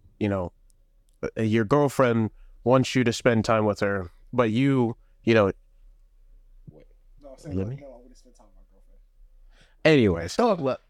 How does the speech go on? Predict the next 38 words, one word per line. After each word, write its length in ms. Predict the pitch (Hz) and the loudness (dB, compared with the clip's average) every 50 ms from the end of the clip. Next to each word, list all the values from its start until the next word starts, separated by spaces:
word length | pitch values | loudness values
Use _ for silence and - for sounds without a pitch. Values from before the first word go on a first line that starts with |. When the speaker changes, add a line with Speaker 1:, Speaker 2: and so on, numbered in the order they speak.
| _ - | _ 0
Speaker 1:
Anyways. 960 | 165 190 185 165 156 139 139 151 160 135 123 - - - - - - - - - | 2 2 2 2 2 0 -2 -2 -4 -4 -6 -10 -16 -20 -18 -16 -16 -16 -12 -6
<laughs> 40 | - | -2
Anyways. 600 | 202 202 202 190 156 135 120 107 101 92 90 - | 0 2 2 2 2 2 0 -2 -2 -4 -6 -4
So 240 | - 165 160 156 151 | -2 0 2 2 2
let's 240 | 135 165 190 - - | 2 0 0 0 0
say 320 | 220 208 185 170 156 - - - - - | -2 -2 0 -2 -4 -6 -12 -16 -10 -6
you 120 | 127 143 | -4 -2
get 140 | 147 170 170 | 0 2 2
off 220 | 160 151 147 - | 2 2 0 0
of 80 | 160 139 | -2 -2
work, 420 | 123 117 113 113 110 - - _ _ _ _ _ | 0 0 -2 -2 -4 -8 -14 _ _ _ _ _
you 100 | - 123 | -6 -4
know, 120 | 127 120 113 | -2 -2 -2
you've 140 | 113 120 | -2 -2
been 140 | 117 131 127 | -2 -2 -2
working 240 | 127 123 117 - 120 | -2 -2 -2 -4 -4
for 120 | 107 120 | -2 -4
twelve 320 | 110 - - 131 127 120 113 | -4 -2 -2 0 0 0 0
hours, 420 | 113 104 101 104 117 120 - - - _ _ _ _ _ _ _ - | 0 0 0 -2 -4 -4 -6 -10 -18 _ _ _ _ _ _ _ -8
and 240 | 117 117 113 117 | -6 -4 -2 -2
the 80 | 113 113 | -2 -2
first 300 | - - 160 160 143 - | 0 0 0 0 0 0
thing 160 | - 156 135 120 | 0 0 0 0
you 140 | 120 123 | 0 0
want 220 | 120 120 120 113 101 | 0 -2 -2 -2 -2
to 80 | 113 | -4
do 340 | 104 110 107 104 104 107 - - _ | -2 0 0 0 0 -2 -4 -6 _
is 180 | - 101 95 90 | -4 -4 -4 -4
just 220 | - 95 87 - | -4 -4 -4 -6
sleep 400 | - - - 123 120 101 87 - _ _ - | -6 -8 -4 -2 -2 -2 -2 -4 _ _ -6
because, 560 | 107 110 104 - 110 98 95 90 - - - - _ | -6 -4 -2 0 0 0 0 -2 -4 -8 -14 -14 _
you 120 | - 107 104 | -4 -4 -2
know, 200 | 95 87 87 92 | -2 -4 -6 -4
you 140 | 95 113 143 | -2 0 0
aren't 140 | 143 135 127 | 2 0 0
getting 280 | 135 131 123 120 113 - - _ | 0 0 0 0 -2 -4 -4 _
enough 280 | - 113 110 107 98 - | -2 -2 0 0 -2 -4
sleep. 320 | - - - 131 110 87 | -4 -4 -4 -2 -2 -4